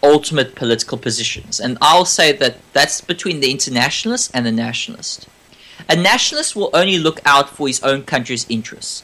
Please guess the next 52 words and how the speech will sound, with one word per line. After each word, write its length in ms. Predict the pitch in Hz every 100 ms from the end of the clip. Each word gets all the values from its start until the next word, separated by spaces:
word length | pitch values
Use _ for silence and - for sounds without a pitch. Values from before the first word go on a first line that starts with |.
| _ _
Like, 220 | 131 139 - _ _ _
why 220 | 156 214
should 180 | - 190
we 100 | 180
go 240 | 165 160 156
over 160 | 151
there? 300 | 139 135 123 113
It's 160 | 120
not 160 | 160 160
in 140 | 156
our 180 | 135 143
own 160 | 135 135
country's 380 | 147 127 123 -
interest. 380 | 127 - -
Like, 160 | 123 123
we're 140 | 160
fine 440 | 180 - 180 165 160
over 120 | 143
here. 160 | 139 156
Let's 240 | 190 -
not 200 | 220 190
do 160 | 151 147
anything. 600 | 139 139 147 143 98 73 - _ _ - _
Let's 160 | 147 -
just, 200 | 175 190
like, 180 | 160
let 360 | 165 143 202 202
the 120 | 190
other 140 | 190 190
countries 400 | 208 180 175 -
solve 340 | 117 180 156
their 140 | 151
own 180 | 135 135
problems. 460 | 120 143 120 104 113
We 100 | 156
have 100 | 165
our 120 | 170
own 240 | 147 156 170
problems 400 | - 156 139 -
first. 500 | - 117 143 - - _
And 100 | 220
that's, 180 | 269 -
that's 300 | 208 262 254
noble. 360 | 208 175 208
That's, 240 | 320 226 - -
that's 200 | 185 -
called 200 | 170 185
an 60 |
isolationist 760 | - 156 - 135 131 - 131 -
position 380 | 120 113 - 117
as 160 | 113
well. 340 | 117 107 147